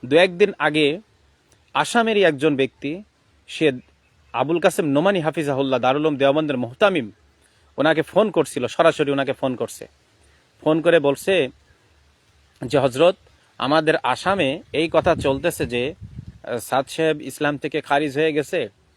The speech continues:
আহ, আমি, আহলে সুন্নাত ওয়াল জামাত মানে সঠিক রাস্তায় নেই, ওনার আকীদা নষ্ট হয়ে গেছে। আর যার আকীদা নষ্ট সে তো, আহ, অমুসলিম থেকেও নিকৃষ্ট হয়ে যায়।"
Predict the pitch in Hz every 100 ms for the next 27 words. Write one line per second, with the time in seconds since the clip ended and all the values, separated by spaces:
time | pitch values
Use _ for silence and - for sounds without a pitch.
0 | _ _ _ _ _ _ _ _ _ 113
1 | 113 117 101 123 123 - 127 131 135 131
2 | 123 135 151 156 151 143 151 147 139 135
3 | 135 - 135 165 160 - 170 160 151 135
4 | 143 135 143 147 147 - 165 156 151 143
5 | 151 110 - _ _ - 151 135 196 196
6 | 190 196 196 190 214 190 202 196 185 _
7 | _ _ - - 165 190 - 208 208 190
8 | 175 143 151 - 127 113 104 98